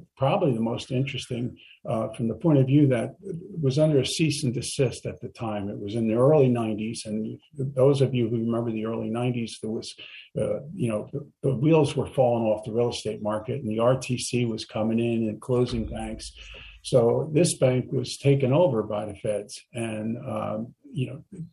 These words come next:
the guy who hired me had exited just prior to that because he didn't want to be part of the dismantling of the institution, and he,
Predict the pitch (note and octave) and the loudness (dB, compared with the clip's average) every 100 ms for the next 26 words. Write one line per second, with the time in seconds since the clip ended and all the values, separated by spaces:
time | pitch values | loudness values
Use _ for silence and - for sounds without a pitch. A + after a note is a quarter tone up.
0 | - A#2 C3 D3+ C3 A2+ C3+ D#3 B2+ A#2 | -4 2 4 6 4 4 4 4 4 0
1 | A2+ A#2 A2 C3+ C#3 A#2 A#2 G#2+ - C#3 | -2 -4 -2 2 2 2 -4 -6 -6 -8
2 | - - - C#3 C#3 C3+ A#2 A2 G#2+ A#2 | -8 -8 0 4 6 4 2 -2 -2 -8
3 | A2 G#2 B2+ A#2+ A2+ A2 G#2+ G#2+ F2+ A#2+ | -10 -6 -4 -2 0 0 -2 -4 -2 0
4 | A#2 G#2+ G#2 F#2 A2+ - A#2+ A#2+ A#2 G#2 | 2 0 -4 -8 -10 -6 -2 0 0 -2
5 | G2+ G2+ A2 G#2+ G2+ - _ A#2+ G#2+ - | -2 -4 -4 -6 -8 -12 _ -8 -6 -4
6 | C3 B2+ C3 C#3+ D3+ | -2 0 2 2 2